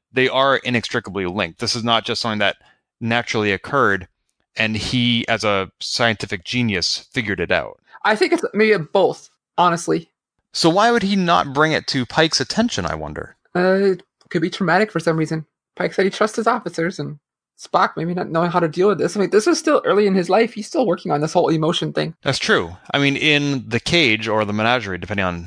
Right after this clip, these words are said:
Speaker 1: what you want to call it, we saw him smiling when he looked at those flowers on, uh,
Speaker 2: <laughs>
Speaker 1: Talos, whatever the planet was. And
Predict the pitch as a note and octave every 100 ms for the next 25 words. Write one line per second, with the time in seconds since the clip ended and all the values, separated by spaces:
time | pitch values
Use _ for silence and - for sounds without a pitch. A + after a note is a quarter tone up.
0 | F#2 A2 F#2 G2 F2+ - A2 G2 - _
1 | A2+ C#3 - D3 C#3 C3 C#3+ C3+ - C#3+
2 | F3 G3+ G2+ F2 G2 A2 A2 A#2 A2 A2
3 | - B2 B2+ D3 F2 F2 F#2+ F#2 F#2 E3
4 | F#3+ A#3 B3 B3+ C4+ D#4 A#2+ A2 G2+ -
5 | - - - _ _ - A2 G#2+ G#2 F#2
6 | A#2+ F#2+ E2 E2+ - - - - - -
7 | - A#2 A2+ A2+ A2 G#2 G2+